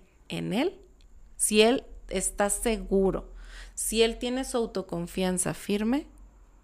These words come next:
dale. Pero si lo duda, entonces va a ser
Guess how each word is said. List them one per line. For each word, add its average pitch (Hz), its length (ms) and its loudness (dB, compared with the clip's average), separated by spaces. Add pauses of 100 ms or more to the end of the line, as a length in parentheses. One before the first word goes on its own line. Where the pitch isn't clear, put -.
(500)
dale. 208 380 -2 (1000)
Pero 185 220 4
si 190 160 -2
lo 175 180 4
duda, 196 400 2 (1120)
entonces 170 560 -2
va 170 60 2
a 170 60 0
ser 170 360 0